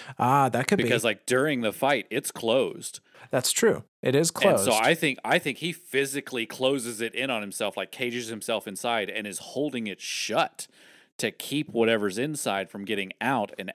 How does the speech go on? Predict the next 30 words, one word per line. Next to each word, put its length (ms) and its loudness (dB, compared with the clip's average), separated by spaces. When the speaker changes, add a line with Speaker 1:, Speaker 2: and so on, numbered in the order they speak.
Speaker 2:
accessing 560 -6
everything 260 -8
outside 560 -4
while 220 4
we 200 2
try 220 0
to 100 -2
defend 680 -4
the 100 -2
thing 360 -2
and 160 -8
fend 200 -4
off 220 -2
forces 400 -4
and 120 -14
stuff. 400 -10
Speaker 1:
Gotcha. 520 0
I, 200 2
yeah, 280 0
I, 360 4
I 140 6
like 280 4
that 200 4
interpretation. 1000 2
Um, 560 0
it, 440 4
it, 20 -16
it 280 2
is, 160 4
it 260 4